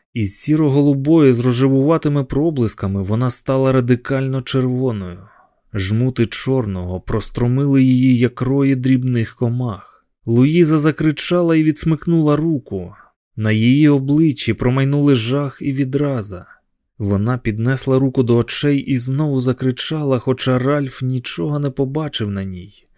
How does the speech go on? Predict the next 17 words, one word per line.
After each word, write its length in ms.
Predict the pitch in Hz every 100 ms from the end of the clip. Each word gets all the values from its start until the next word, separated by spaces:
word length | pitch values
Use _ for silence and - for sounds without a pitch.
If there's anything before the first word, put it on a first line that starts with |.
| - - _ _
Вузькі 560 | 104 101 104 - - 151
чорні 460 | 147 147 139 139 127
стрічки 600 | - 143 147 113 - 107
кружляли 600 | 117 117 107 120 117 110
навколо 480 | 113 107 - 101 98
її 440 | 98 101 98 98 -
аури. 500 | 110 98 90 90 - - _ _ -
Ральфові 540 | 120 143 143 151 139
вони 260 | 139 139 143
нагадували 640 | 139 135 143 139 139 139
планетарні 800 | 139 139 135 127 147 147 139 139
орбіти, 640 | 139 131 147 156 120 101
позначені 680 | 95 107 104 110 110 117 110
на 140 | 107 104
карті 420 | 117 110 - 110
сонячної 640 | - 107 95 - 98 98
системи. 720 | 90 101 - - 110 92 92